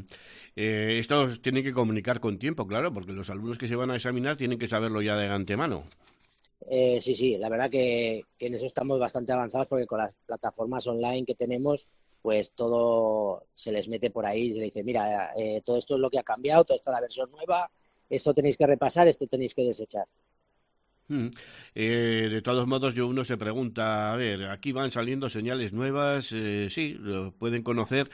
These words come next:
Speaker 1: los que se van a examinar y los que están a punto de sacarse el carnet de conducir,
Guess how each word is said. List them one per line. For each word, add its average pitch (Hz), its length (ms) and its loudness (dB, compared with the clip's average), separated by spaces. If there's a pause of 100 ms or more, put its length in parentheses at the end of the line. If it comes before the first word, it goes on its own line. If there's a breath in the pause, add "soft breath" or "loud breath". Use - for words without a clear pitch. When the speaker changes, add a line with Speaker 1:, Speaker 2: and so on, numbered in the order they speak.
(280 loud breath)
Speaker 1:
los 117 380 2
que 117 100 -4
se 107 140 0
van 120 180 0
a 120 120 2
examinar 113 500 -2
y 156 60 -2
los 117 160 -2
que 110 80 -6
están 120 260 0
a 104 80 -2
punto 110 220 -2
de 98 40 -2
sacarse 104 300 -4
el 98 80 -2
carnet 98 280 -4
de 95 100 -2
conducir, 90 400 -6